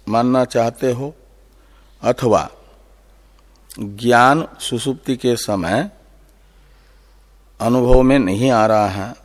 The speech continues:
ज्ञान का आदर्शन होने से ज्ञान का अभाव, ये दो विकल्प हैं। इन दो विकल्पों में भी जो प्रथम विकल्प है ज्ञेयाभावेन ज्ञानाभाव,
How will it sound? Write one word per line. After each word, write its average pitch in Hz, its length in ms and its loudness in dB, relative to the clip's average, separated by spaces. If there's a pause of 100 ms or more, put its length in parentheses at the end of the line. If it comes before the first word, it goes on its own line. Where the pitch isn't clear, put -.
(880)
ज्ञान 117 380 2
का 139 160 2
आदर्शन 120 640 0
होने 104 340 -4
से 131 380 -4 (420)
ज्ञान 110 420 -2
का 135 160 -2
अभाव, 85 480 -8 (880)
ये 127 100 2
दो 139 200 4
विकल्प 120 460 -2
हैं। 107 400 -10 (1000)
इन 131 220 2
दो 143 220 8
विकल्पों 131 580 0
में 127 220 2
भी 139 280 -2 (460)
जो 123 160 0
प्रथम 131 480 0
विकल्प 120 460 -2
है 107 320 -2 (380)
ज्ञेयाभावेन 117 1080 0
ज्ञानाभाव, 95 760 -4